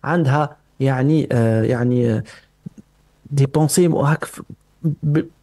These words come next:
سا زوزونتون باللي جماعه تاك تعرفوا اللي حابين ويخلطوا البلاد. لكن خلينا خوتي، مادام حكينا على الارهاب، مادام حكينا على هذه المرحله تاع الارهابيين، خلينا نحكيو على الناس اللي كانوا يكافحوا سوا ديزون الارهاب مساكن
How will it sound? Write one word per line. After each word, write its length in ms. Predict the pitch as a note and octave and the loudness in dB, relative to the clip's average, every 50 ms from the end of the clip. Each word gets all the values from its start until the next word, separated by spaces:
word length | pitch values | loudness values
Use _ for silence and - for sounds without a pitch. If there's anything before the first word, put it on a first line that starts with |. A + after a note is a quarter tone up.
| - - - | -20 -12 -6
سا 160 | - C#3 C3+ | -4 -2 0
زوزونتون 640 | B2+ C#3+ E3+ D#3 C#3+ C#3 C#3 C3+ D3 D3 D#3+ D#3 | 0 0 2 2 2 2 0 0 0 0 0 2
باللي 180 | C3+ C3+ C3 B2+ | 0 0 0 -2
جماعه 360 | A#2+ A#2 A#2+ B2 B2 A#2+ A#2 | -2 -2 0 0 0 -2 -2
تاك 200 | A#2 - A2+ - | -4 -4 -6 -6
تعرفوا 440 | - E2+ D#2+ D#2+ F2+ - - G2 G2+ | -6 -8 -8 -8 -8 -6 -4 -2 -2
اللي 140 | A#2 G#2+ F#2 | 0 0 -2
حابين 540 | - - - - G2+ F#2+ G#2 G#2 G2 F#2+ G2 | -2 -4 -4 -2 -2 -2 0 0 0 -2 -2
ويخلطوا 440 | F#2+ - - - E2 - - F2 | -4 -4 -6 -6 -6 -6 -6 -6
البلاد. 320 | C#2 - - - - - - _ - - - - - | -6 -8 -10 -14 -16 -18 -18 _ -20 -20 -12 -6 -4
لكن 240 | F3+ - F#3 F3 C#3+ | -4 -2 0 -2 -2
خلينا 440 | - - E3 E3+ G#3 G#3 F3+ D3+ | 0 -2 0 0 2 2 2 2
خوتي، 340 | B2 - D3 C#3+ - C#3+ C3 - - - - - | 0 0 -2 -2 0 -2 -4 -4 -6 -8 -4 -2
مادام 300 | D3+ D3 E3+ F3 D#3+ C#3+ | 0 2 2 0 0 -2
حكينا 360 | - - - F3 E3+ D#3 B2 | -4 -4 -2 0 0 2 0
على 140 | B2+ C#3 - | 0 -2 -2
الارهاب، 500 | - B2 A2+ G#2 A#2 C#3+ D3 C#3 C3+ - - - - - - | -2 -2 0 2 2 2 2 0 -2 -6 -12 -20 -12 -2 0
مادام 280 | C3+ B2+ D3 F3+ F#3 D#3 | 0 2 2 2 2 0
حكينا 360 | - - - F3 F3 E3 C#3+ | 0 -2 0 0 2 2 2
على 140 | C3+ C#3 C3 | 2 2 2
هذه 180 | B2 D3+ C#3+ | 2 2 2
المرحله 580 | C3+ B2+ C3 D3 D3 - - B2 B2+ C3 C3 C3+ | 2 0 0 0 -2 -2 -2 0 0 2 2 0
تاع 140 | C3 - A#2 | 0 -2 -2
الارهابيين، 680 | - - C3+ A2 G#2 A#2 A#2+ A#2 A#2+ A#2 C3 C#3+ C3+ C#3 - - - - - | -2 -2 -2 0 0 0 -2 -2 -2 -2 -2 -2 -2 -4 -6 -14 -20 -18 -8
خلينا 220 | - A#3+ B3+ A#3 | -2 0 0 0
نحكيو 300 | G3+ - - - A3 F#3+ | 0 -2 -2 0 0 0
على 140 | E3 E3 D#3+ | 2 2 2
الناس 400 | D3 E3 G#3 G#3+ G3 G3 - - _ _ _ - | 2 4 2 2 2 0 -2 -6 _ _ _ -2
اللي 80 | D3+ D#3+ | -2 0
كانوا 280 | E3 G#3+ A3+ G#3+ F#3 | 0 2 2 2 2
يكافحوا 460 | D3+ - - G2 - - - D3 D#3 D#3+ - - | 0 0 0 -2 0 -2 -2 -2 -2 -4 -6 -10
سوا 220 | - - - D3+ D3+ | -8 -4 -2 0 0
ديزون 320 | C3+ C3+ B2+ C#3 D#3+ D3+ - - - - | 2 0 0 2 0 -2 -2 -6 -4 -2
الارهاب 520 | C#3 C3+ - D3 A#2+ A2 F#2+ C3+ C#3 C3 A#2 | -2 0 0 2 2 2 2 2 2 0 0
مساكن 400 | G#2 G2 - - - - F2 | -2 -2 -4 -6 -6 -6 -8